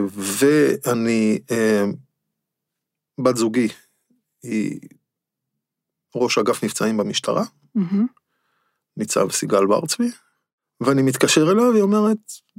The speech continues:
Speaker 1: בשלב זה היא גם, אה, מוקפצת ל-, לפיקוד הארצי של המשטרה, ואני נוסע לבית חולים ומתחיל לארגן, בינתיים לא שומע כלום, מתחיל לארגן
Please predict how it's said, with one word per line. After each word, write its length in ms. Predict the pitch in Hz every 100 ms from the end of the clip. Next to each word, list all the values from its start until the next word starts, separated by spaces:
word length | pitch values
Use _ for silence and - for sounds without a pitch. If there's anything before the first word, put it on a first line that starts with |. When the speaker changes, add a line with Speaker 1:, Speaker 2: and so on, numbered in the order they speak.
| 190 - 151
Speaker 1:
בשלב 320 | 147 - 160
זה 160 | 135 214
היא 140 | 208
גם, 440 | 135 180 202 160 143
אה, 200 | 120 107 110 -
מוקפצת 600 | 127 - 143 143 170 143
ל-, 380 | 107 95 92 87 - _ -
לפיקוד 880 | 107 101 _ - _ _ - - 117
הארצי 300 | 101 95 120
של 140 | 110
המשטרה, 480 | 98 87 - - 214 - _ _ _ _ _ _ _ _ _ _ _ _ _ _
ואני 380 | 117 123 147 175
נוסע 300 | 147 - 139
לבית 200 | 123 107
חולים 380 | - 123 247 247
ומתחיל 460 | 226 220 262 262 214
לארגן, 840 | 190 139 143 127 151 180 196 185 - _ - -
בינתיים 360 | 139 131 165 139
לא 60 |
שומע 240 | 127 117 113
כלום, 240 | - 247
מתחיל 260 | 160 - 202
לארגן 580 | 156 131 139 190 208